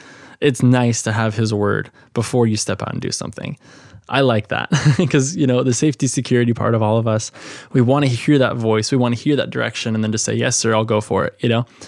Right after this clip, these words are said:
and have the, the hardest part of the equation being, do I say yes or do I say no, right? A couple of years ago, you know, God started speaking to me and leading me in, it just, it was really interesting. So yes, he's speaking to me and leading me in the front end,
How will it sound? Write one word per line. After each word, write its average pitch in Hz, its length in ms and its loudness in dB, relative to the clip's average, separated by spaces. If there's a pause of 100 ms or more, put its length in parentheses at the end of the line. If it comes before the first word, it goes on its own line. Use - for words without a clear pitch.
(300)
and 120 100 0
have 120 200 0
the, 104 320 0
the 117 80 -2
hardest 143 340 2
part 127 180 2
of 117 40 2
the 113 100 4
equation 110 480 0
being, 110 400 -2 (120)
do 120 100 2
I 110 80 2
say 107 180 -2
yes 107 240 -4
or - 40 -6
do - 100 -4
I - 60 -4
say - 200 -6
no, - 260 -6 (580)
right? 123 300 2 (640)
A - 60 -6
couple 180 260 2
of 170 60 6
years 139 160 6
ago, 110 420 2 (240)
you 143 100 -2
know, 123 100 2
God 123 220 2
started 117 300 0
speaking 123 320 -2
to 117 120 -2
me 110 360 0
and 113 140 2
leading 151 320 4
me 123 320 0 (320)
in, 151 260 2
it 151 60 0
just, 170 240 2
it - 40 2
was 165 200 2
really 190 280 6
interesting. 143 420 0
So 131 200 0 (200)
yes, 185 280 2
he's 165 180 2
speaking 156 360 0
to 151 120 0
me 151 80 4
and 135 100 4
leading 135 240 4
me 127 100 4
in 123 80 4
the 120 60 0
front 127 260 0
end, 113 220 0